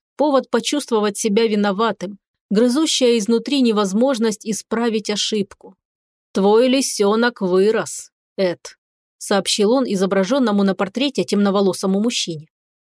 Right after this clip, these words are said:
«И все так же на тебя похож. Во всяком случае, способностью оказываться не в том месте и не в то время, чтобы кого-то спасти. А умение не попадаться мне на глаза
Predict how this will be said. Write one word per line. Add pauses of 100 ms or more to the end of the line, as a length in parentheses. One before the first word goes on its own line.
(400)
«И
все
так
же
на
тебя
похож. (320)
Во
всяком
случае,
способностью
оказываться
не
в
том
месте
и
не
в
то
время,
чтобы
кого-то
спасти. (540)
А
умение
не
попадаться
мне
на
глаза